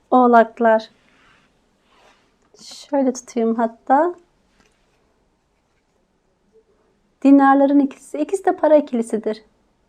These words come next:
Dinar, para. Dinarların ikilisi. Ay nasıl tutuyorum bilemedim. Ve değnekler, e, para ikilisi. Biraz daha mı geri almalıyım?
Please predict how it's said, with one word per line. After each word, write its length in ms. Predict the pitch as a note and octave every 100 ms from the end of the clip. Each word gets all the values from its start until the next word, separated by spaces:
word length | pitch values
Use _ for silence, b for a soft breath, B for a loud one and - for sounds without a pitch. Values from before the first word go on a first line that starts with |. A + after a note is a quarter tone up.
| _ -
Dinar, 380 | B3 B3 D4 E4 -
para. 340 | A#3+ A3 A3 _ _ _ _ _ _ _ _ _ _ _ _ _ _ -
Dinarların 540 | A3+ A3+ A3+ A3 B3+
ikilisi. 760 | C4 B3+ B3+ C4 - C4 C4 C4 - _ _ _ _ C4
Ay 180 | C4 B3
nasıl 260 | B3 B3+
tutuyorum 540 | - - C4+ B3 B3 A#3+
bilemedim. 500 | A#3+ A#3 A#3 B3+ A#3+ _ _ _ _ _ _ _ _ _ _ B3+
Ve 300 | C#4+ D#4 D#4+ _ _ _ _ _ _ _ _
değnekler, 600 | B3+ B3+ B3+ B3 - A#3 -
e, 420 | A#3+ A#3+ B3 A#3+ A#3+
para 180 | - B3+
ikilisi. 540 | B3 B3 A3 A3 - - _ _ _ _ _ _ _ _ _ _ _ _ _ _ _ _
Biraz 240 | B3 A#3 B3+
daha 140 | C4+
mı 180 | C4+ A3+
geri 360 | A3 G#3+ A3
almalıyım? 540 | A3+ A3+ A3+ A3 A3+